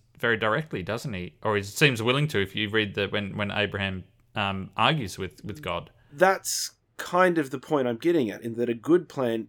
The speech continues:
Speaker 2: is adaptable. And so what I'm trying to say when I say we can't, we can't thwart God's plan is not that his plan is unchangeable and we don't have free will, so it doesn't matter what we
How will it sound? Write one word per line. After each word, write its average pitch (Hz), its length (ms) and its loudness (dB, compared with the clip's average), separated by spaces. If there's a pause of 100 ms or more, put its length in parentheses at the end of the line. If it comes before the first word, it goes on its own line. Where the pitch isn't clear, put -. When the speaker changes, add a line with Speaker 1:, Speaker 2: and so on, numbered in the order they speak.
Speaker 2:
is 107 360 -4
adaptable. 127 720 -6 (100)
And 117 160 -8
so 139 160 0
what 156 200 4
I'm 175 120 4
trying 160 220 0
to 127 60 0
say 156 240 2
when 135 140 2
I 113 80 -2
say 113 200 -2
we 113 200 0
can't, 120 440 -6 (580)
we 127 180 -2
can't - 680 -6 (180)
thwart 135 480 0
God's 107 320 -2
plan 147 540 -2
is 120 200 -6
not 180 220 2
that 185 120 0
his 151 160 -8
plan 143 260 -2
is 127 120 0
unchangeable 120 720 -4 (220)
and 123 140 -2
we 131 80 0
don't 123 200 2
have 120 160 -4
free 123 260 -6
will, 107 460 0 (220)
so 113 340 -2 (180)
it 127 100 -6
doesn't 127 300 0
matter 127 260 2
what 117 280 -4
we 107 160 -6